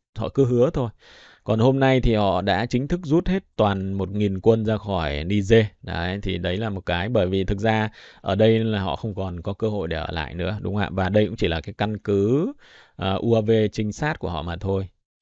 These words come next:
Và bây giờ cái vùng đất này là vùng đất, ừm, kiểm soát của người Nga, và người dân địa phương thì Nga cũng rất thù địch với lại người Mỹ rồi.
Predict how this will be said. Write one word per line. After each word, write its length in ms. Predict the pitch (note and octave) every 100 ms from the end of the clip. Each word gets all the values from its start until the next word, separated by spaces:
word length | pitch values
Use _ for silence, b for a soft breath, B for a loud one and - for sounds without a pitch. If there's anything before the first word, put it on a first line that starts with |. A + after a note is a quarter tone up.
| _ _ _
Và 160 | A2 G#2+
bây 140 | A#2
giờ 260 | A2+ A2 G#2+
cái 80 | B2
vùng 200 | B2+ G2+
đất 180 | C3+ -
này 220 | A2+ F#2+
là 140 | F#2 F#2
vùng 200 | F#2 G#2+
đất, 120 | F3 -
ừm, 460 | - A2 G#2+ G2+
kiểm 200 | F2+ E2+
soát 240 | - D3 -
của 60 |
người 180 | F#2+ F2+
Nga, 340 | F#2+ G#2+ G#2
và 220 | G2+ F#2 F#2+
người 180 | G2
dân 180 | G2 B2
địa 140 | A2+ -
phương 300 | A#2+ A2+ G#2+
thì 80 |
Nga 200 | G2 G2
cũng 120 | G2 B2
rất 180 | F#3+
thù 160 | B2 G2+
địch 180 | F#2 F2
với 140 | G2+ G#2+
lại 160 | A2
người 120 | E2
Mỹ 200 | F2 F2+
rồi. 200 | B2 F#2+